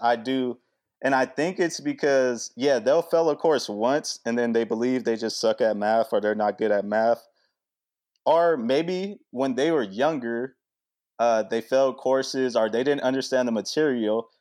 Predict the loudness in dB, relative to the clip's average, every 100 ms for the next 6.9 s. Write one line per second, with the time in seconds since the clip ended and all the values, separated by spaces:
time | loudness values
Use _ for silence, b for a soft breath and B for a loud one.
0 | b -8 -2 -2 0 0 2 0 -4 -10
1 | _ -6 -2 -2 -4 -6 0 2 2 0
2 | -2 -6 -10 -2 -2 0 0 0 0 0
3 | 0 -2 -4 -6 -2 -2 -2 -6 _ _
4 | _ -2 0 0 -2 -2 0 2 2 2
5 | 2 2 0 2 0 0 -2 0 0 0
6 | 0 0 -4 -6 -4 -2 -2 -4